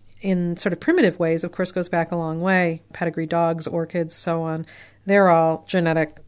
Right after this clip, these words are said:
genetically modified in some sense from an original. But that's through really upper-level kinds of choices. The kind of genetic modification that people usually are talking about these days has to do with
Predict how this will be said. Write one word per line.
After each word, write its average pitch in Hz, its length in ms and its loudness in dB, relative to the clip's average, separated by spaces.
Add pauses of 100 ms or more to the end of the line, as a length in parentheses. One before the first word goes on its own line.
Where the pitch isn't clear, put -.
(340)
genetically 170 480 0
modified 160 560 0
in 160 100 -2
some 156 240 -4
sense 151 260 -8
from 165 220 -6
an 156 60 -6
original. 160 580 -6 (380)
But 190 120 -2
that's - 260 8
through 196 180 0
really 175 580 0 (240)
upper-level 175 500 2
kinds 165 280 -6
of 156 80 -6
choices. 175 640 -2 (320)
The - 100 -10
kind 202 200 2
of 190 60 0
genetic 175 340 -2
modification 170 800 -6
that 160 280 -8
people 175 300 -8
usually 165 460 -4
are 165 120 -6
talking 170 380 -8
about 165 200 -6
these 247 220 -2
days 175 240 0
has 165 260 -4
to 175 100 -6
do 170 160 -4
with 165 220 -2